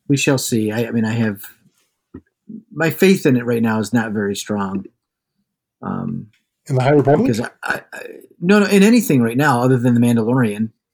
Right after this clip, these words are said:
Speaker 1: and maybe, uh, Bad Batch, 'cause it's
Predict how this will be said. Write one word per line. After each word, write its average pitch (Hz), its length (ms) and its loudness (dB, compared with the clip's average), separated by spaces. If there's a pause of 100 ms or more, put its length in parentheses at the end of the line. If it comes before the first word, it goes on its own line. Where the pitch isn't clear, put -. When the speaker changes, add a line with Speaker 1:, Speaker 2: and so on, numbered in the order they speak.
Speaker 1:
and 107 380 -2 (500)
maybe, 113 440 -2
uh, 104 140 -6
Bad 110 240 -4
Batch, 95 480 -10
'cause 104 140 -4
it's - 340 -8